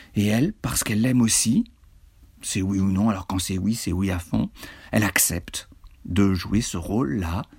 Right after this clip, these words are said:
d'être avec lui et de l'aider. Ce qui est très amusant dans le livre, euh, dans l'enquête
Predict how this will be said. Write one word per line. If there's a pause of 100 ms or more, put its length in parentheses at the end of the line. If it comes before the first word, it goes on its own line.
d'être
avec
lui (320)
et
de
l'aider. (760)
Ce
qui
est
très
amusant
dans
le
livre, (360)
euh,
dans
l'enquête